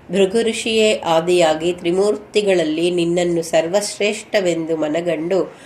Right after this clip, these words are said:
ತಾವು ಮಾಡುವ ಯಾಗಗಳ ಫಲವನ್ನು ನಿನಗೆ ಅರ್ಪಿಸುತ್ತಿರುವರು. ಚತುರ್ವೇದಗಳನ್ನು ಸಲಹಿದ ಮಹಿಮ್-, ಮಹಾಮಹಿಮ ನೀನು. ದೇವಾಸುರರಿಗೆ ಯುದ್ಧವಾದಾಗ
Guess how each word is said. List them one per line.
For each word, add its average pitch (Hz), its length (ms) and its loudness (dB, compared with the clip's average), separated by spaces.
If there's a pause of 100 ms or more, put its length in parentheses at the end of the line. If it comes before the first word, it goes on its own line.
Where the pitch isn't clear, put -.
(440)
ತಾವು 160 380 2
ಮಾಡುವ 180 500 2
ಯಾಗಗಳ 180 640 2
ಫಲವನ್ನು 160 600 0
ನಿನಗೆ 196 360 -2
ಅರ್ಪಿಸುತ್ತಿರುವರು. 165 1300 -4 (420)
ಚತುರ್ವೇದಗಳನ್ನು 196 1300 2
ಸಲಹಿದ 185 480 0
ಮಹಿಮ್-, 175 880 -4
ಮಹಾಮಹಿಮ 196 960 2
ನೀನು. 160 500 -4 (460)
ದೇವಾಸುರರಿಗೆ 180 1000 2
ಯುದ್ಧವಾದಾಗ 160 880 2